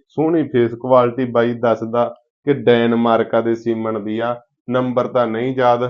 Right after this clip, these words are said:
ਪਰ ਤੁਸੀਂ ਦੇਖ ਕੇ ਅੰਦਾਜ਼ਾ ਆਪ ਲਾ ਲਿਓ, ਕਿਉਂਕਿ ਜਿਹੜੇ ਬੰਦੇ ਬਰੀਡ ਦਾ ਕੰਮ ਕਰਦੇ ਹੋਣਗੇ,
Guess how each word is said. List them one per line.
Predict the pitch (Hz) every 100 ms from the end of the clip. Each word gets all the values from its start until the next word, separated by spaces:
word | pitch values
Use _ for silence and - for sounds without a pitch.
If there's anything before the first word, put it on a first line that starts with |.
| 123
ਪਰ | - 120
ਤੁਸੀਂ | 113 123 120
ਦੇਖ | 113 113 113 -
ਕੇ | 117
ਅੰਦਾਜ਼ਾ | 117 113 113 113 123 -
ਆਪ | 110 107 107
ਲਾ | 113 113
ਲਿਓ, | 117 117
ਕਿਉਂਕਿ | 117 120 120 117
ਜਿਹੜੇ | 117 127
ਬੰਦੇ | 123 117 113
ਬਰੀਡ | 107 107 113 113
ਦਾ | 117 123
ਕੰਮ | 120 120
ਕਰਦੇ | 113 120 113 110
ਹੋਣਗੇ, | 120 123 127 123